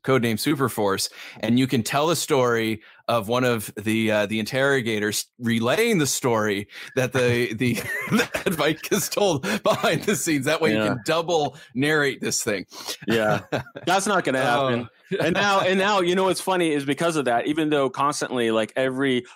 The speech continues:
Speaker 3: almost every day, definitely every week, I was, I was, I was b-, having people ask about their backstories,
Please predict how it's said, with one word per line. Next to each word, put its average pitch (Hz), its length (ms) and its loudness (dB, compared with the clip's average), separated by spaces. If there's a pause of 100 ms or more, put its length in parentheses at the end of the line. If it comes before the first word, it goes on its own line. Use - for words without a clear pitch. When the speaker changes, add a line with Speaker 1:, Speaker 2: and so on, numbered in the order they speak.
(140)
Speaker 3:
almost 196 600 2
every 131 280 0
day, 107 240 2
definitely 135 640 0
every 113 340 0
week, 110 220 0
I 104 60 2
was, 104 240 0
I 110 120 2
was, 104 160 -2
I 107 200 2
was 104 260 -2
b-, 107 320 -2
having 104 240 0
people 101 220 -2
ask 95 240 0
about 101 240 0
their 95 100 0
backstories, 147 520 0